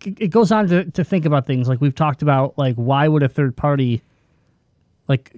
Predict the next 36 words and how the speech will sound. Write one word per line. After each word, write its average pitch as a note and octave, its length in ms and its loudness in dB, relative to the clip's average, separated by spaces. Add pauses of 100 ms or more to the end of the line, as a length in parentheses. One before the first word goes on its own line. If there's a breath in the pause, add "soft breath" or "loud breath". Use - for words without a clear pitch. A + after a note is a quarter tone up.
could F3+ 240 2
this F3 240 2
lead E3 320 0
to D3+ 220 -2
third D3 280 -4
party C#3+ 400 0
games, B2+ 460 0
like, B2 160 -2
doing C3+ 200 0
the A#2+ 60 -2
same A#2+ 240 -4
thing? A2 380 -10
Being B2 140 -8
like, B2 180 -4
"Hey, D3 140 0
we're C#3 100 -2
gonna C#3 140 0
be C3+ 100 -2
on C3 140 0
Xbox C3 560 -6
Game C3+ 200 -2
Pass B2 300 -4
day B2 180 -2
one." A2+ 280 -6 (1500)
But D3 60 4
why D3+ 220 2
would D#3 180 2
they C#3+ 100 2
do B2+ 220 0
that, A2 200 -4
right? A#2+ 220 -6
Why C3 140 0
would C3+ 120 2
they B2 80 -2
cannibalize C3 580 -2
themselves? D3+ 520 -2